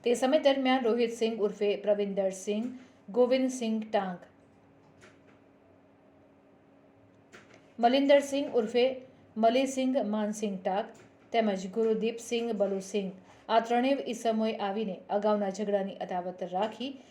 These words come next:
પ્યારા સિંહને કહેવા લાગ્યા કે તમે અમારા વિરુદ્ધ પોલીસ સ્ટેશનમાં અરજી આપેલી છે અને તેમ કહીને ગળદાપાટુનો માર મારી રોહિત સિંહે તેના હાથમાંની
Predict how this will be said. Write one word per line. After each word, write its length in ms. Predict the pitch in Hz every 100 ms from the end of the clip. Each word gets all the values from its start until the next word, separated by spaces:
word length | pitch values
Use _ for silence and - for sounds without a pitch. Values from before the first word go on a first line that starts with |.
| - -
પ્યારા 340 | 233 240 269
સિંહને 380 | 269 226 214 208
કહેવા 360 | 208 196 196
લાગ્યા 360 | 190 180 180 196
કે 140 | 196
તમે 260 | 202 190 190
અમારા 360 | - 190 185 180 180
વિરુદ્ધ 240 | 202 208 214
પોલીસ 200 | 226 233
સ્ટેશનમાં 480 | 233 220 220 220
અરજી 300 | 196 190 190
આપેલી 380 | 175 175 185 220
છે 240 | 220 285 294 - _ _ _ _ _ _ _ _ _ _ _ _ _ _ _ _ 202
અને 140 | 214
તેમ 260 | 233 269 277
કહીને 240 | 277 254
ગળદાપાટુનો 720 | 214 208 208 202 190 190 190
માર 360 | 180 180 180 180
મારી 320 | 185 196 180 196
રોહિત 260 | 185 190
સિંહે 340 | - 233 214 202
તેના 200 | 190 175
હાથમાંની 600 | 180 185 196 208 202